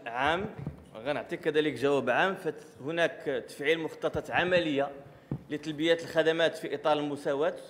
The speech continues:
وحسب الإمكانيات. إلا بغينا نتكلموا على الأك-، الأقطاب والمركبات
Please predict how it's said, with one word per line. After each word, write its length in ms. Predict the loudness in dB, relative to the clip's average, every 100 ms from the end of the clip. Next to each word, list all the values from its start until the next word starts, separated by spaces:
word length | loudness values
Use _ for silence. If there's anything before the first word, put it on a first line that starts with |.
| -12
وحسب 380 | -10 -6 -4 -4
الإمكانيات. 760 | -4 -6 2 4 4 0 -4 -6 -18 -20 -20 -20 -20 -20 -20 -20 -12 2
إلا 100 | 2
بغينا 200 | 4 -2
نتكلموا 340 | -4 -2 -2
على 80 | 0
الأك-، 240 | -4 -6
الأقطاب 500 | -10 -10 0 4 4
والمركبات 760 | 2 0 -2 2 2 6 4